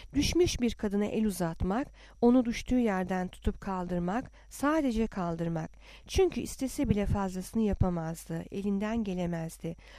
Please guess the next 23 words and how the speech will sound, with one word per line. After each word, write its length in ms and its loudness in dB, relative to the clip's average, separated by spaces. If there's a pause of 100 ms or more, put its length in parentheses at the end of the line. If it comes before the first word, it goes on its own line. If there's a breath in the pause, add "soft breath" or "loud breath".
(100)
Hatta, 520 -2
hatta 420 -4
mümkün 420 2
değildi 380 2 (120)
ama 460 2 (640 loud breath)
tekrardan 540 2
eve 220 0
gelmesi 600 -2
bile 180 0
söz 260 -2
konusu 420 -2
olsa 300 -4
ses 320 -8
çıkarmaz, 680 -4 (320 loud breath)
yalnız 420 2
bir 60 0
tek 220 -4
şey 260 -2
yapardı. 680 -4 (340 soft breath)
Ayrılıp 480 2
giderdi. 680 -6 (160)
Nereye? 560 -2
Bilmiyordu. 720 2